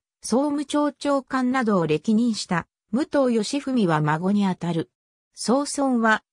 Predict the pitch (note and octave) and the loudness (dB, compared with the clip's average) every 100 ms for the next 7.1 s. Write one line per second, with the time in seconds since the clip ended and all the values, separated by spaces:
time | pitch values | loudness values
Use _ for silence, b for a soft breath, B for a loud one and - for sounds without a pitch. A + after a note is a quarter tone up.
0 | _ - B3+ D#4 C#4+ D#4 C#4+ A#3 A#3 G#3 | _ -6 0 0 0 0 2 2 2 2
1 | F3 D#3+ D#3+ G#3 B3+ A3+ G3+ F#3+ D#3 C#3 | 2 0 -2 -2 0 0 2 0 -2 -6
2 | - _ _ _ _ F3 F#3 - C#4+ B3+ | -10 _ _ _ _ -2 -2 -2 -2 2
3 | F3+ F3+ C4 C4+ C#4 C4+ A3+ G3 - B3+ | 4 2 2 -2 -2 0 2 2 0 -2
4 | C4 B3 - F3+ E3 F3+ F#3+ - B3 - | -2 -4 -4 -2 0 0 0 -4 -6 -4
5 | E3+ C3+ - _ _ _ - G#3+ B3 C#4+ | -4 -4 -10 _ _ _ -4 -2 0 -2
6 | D4+ C#4 - A#3+ G3+ E3+ D#3 G3+ E3+ D3 | -2 -4 -2 0 2 2 2 2 2 -2
7 | C#3 | -6